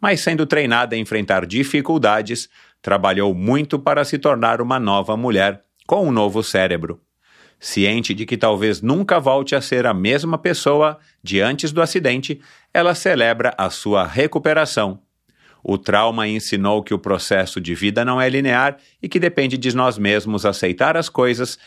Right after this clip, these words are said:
e lutar para sermos melhores a cada dia. Ela aprendeu a sonhar muito mais e a focar no que é possível realizar. Em dois mil e vinte e dois, já bastante recuperada do acidente,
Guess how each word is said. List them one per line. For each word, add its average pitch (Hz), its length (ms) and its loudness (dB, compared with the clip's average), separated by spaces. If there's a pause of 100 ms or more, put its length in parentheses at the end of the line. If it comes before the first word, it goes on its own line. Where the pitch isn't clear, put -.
(180)
e - 80 2
lutar 117 440 2
para 113 260 0
sermos 101 420 -4
melhores 90 540 0
a 95 80 0
cada 92 300 0
dia. 107 400 0 (680)
Ela 98 220 2
aprendeu 98 460 0
a 95 40 0
sonhar 95 460 0
muito 170 380 -2
mais 123 420 -2 (320)
e 156 100 0
a 160 60 4
focar 123 500 0
no 120 200 -4
que 123 100 -2
é 120 80 2
possível 98 580 -2
realizar. 95 720 0 (260)
Em 123 120 0
dois 107 180 0
mil 113 140 2
e - 20 0
vinte 110 220 -2
e 113 40 -4
dois, 110 300 2
já 104 140 2
bastante 131 560 -2
recuperada 127 680 0
do 92 140 -2
acidente, 110 640 -2